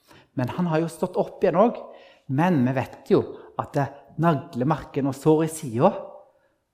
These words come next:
har han fremdeles synlig som et tegn på det han har gjort for oss. Hva sa han til Thomas?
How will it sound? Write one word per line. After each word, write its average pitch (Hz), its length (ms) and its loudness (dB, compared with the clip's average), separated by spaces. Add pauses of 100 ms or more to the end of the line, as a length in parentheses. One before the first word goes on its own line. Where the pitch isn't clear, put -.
(600)
har 135 160 -2
han 147 80 -2
fremdeles 143 600 0
synlig 131 460 0 (680)
som 131 160 -4
et 131 160 -6
tegn 135 420 -2
på 120 100 -10
det 117 80 -8
han 113 80 -6
har 110 120 -6
gjort - 200 -14
for 113 180 -4
oss. - 100 -18 (800)
Hva 151 120 -6
sa 135 240 -6
han 147 120 -2
til 147 120 -4
Thomas? 117 400 -2